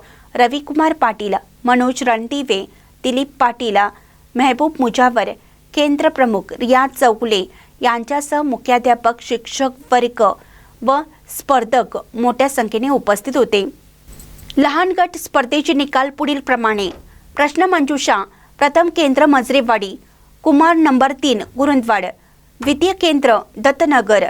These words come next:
राजश्री शाहू शिरोळ, तृतीय क्रेन-, तृतीय केंद्र हाकेवाट, कथाकथन, प्रथम केंद्र दत्तनगर, द्वितीय केंद्र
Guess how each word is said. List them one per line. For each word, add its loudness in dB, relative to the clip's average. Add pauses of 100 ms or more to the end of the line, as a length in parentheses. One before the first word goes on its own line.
(380)
राजश्री -4
शाहू 0
शिरोळ, 0 (520)
तृतीय 2
क्रेन-, 0 (600)
तृतीय 2
केंद्र 2
हाकेवाट, 0 (1000)
कथाकथन, 0 (280)
प्रथम 2
केंद्र 4 (500)
दत्तनगर, 2 (300)
द्वितीय 0
केंद्र 2